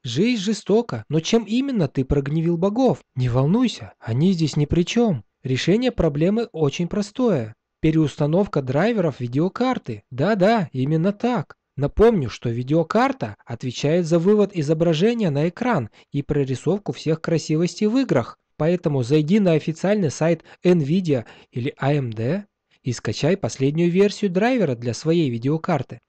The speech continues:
После установки нового драйвера и перезагрузки компа тебя ждёт то, чего ты и ожидал от игры.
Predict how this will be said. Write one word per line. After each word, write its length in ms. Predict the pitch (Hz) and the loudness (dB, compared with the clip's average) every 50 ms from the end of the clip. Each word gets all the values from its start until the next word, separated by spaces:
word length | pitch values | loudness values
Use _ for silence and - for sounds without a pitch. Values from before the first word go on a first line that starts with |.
| _ _ | _ _
После 320 | - 180 233 220 - 202 175 | 2 2 2 4 4 2 2
установки 480 | 151 - 175 170 196 214 208 - - | 2 2 2 2 2 2 2 0 -4
нового 400 | 139 143 175 202 196 175 156 143 | -2 0 2 2 2 2 2 0
драйвера 520 | 127 123 143 156 202 240 254 214 165 127 117 | 0 -2 0 0 2 2 2 0 0 -2 -2
и 140 | - 160 | -4 -6
перезагрузки 680 | 139 - 165 160 165 156 170 180 175 185 226 208 - 170 | -2 0 0 2 2 2 0 0 2 0 0 0 -2 -6
компа 560 | 147 - 147 143 143 - - 143 143 269 262 - _ _ | -4 -2 -2 -2 -2 0 0 0 0 0 -4 -8 _ _
тебя 300 | - 139 131 147 175 185 | -6 -2 2 4 4 4
ждёт 320 | 165 143 156 160 160 160 | 4 4 2 2 2 2
то, 320 | _ - 190 226 247 254 - _ _ _ _ | _ 4 6 6 6 4 -2 _ _ _ _
чего 280 | - - 127 127 151 | -8 -6 0 0 0
ты 140 | 160 - 170 | 2 2 0
и 200 | 180 - - 175 | -2 0 2 4
ожидал 480 | 185 190 170 165 196 190 208 262 294 285 | 4 4 6 4 2 4 4 2 2 2
от 220 | - 165 139 - | 0 -4 -2 -2
игры. 400 | 156 143 143 156 151 135 113 104 | -2 -2 0 0 0 0 -2 -6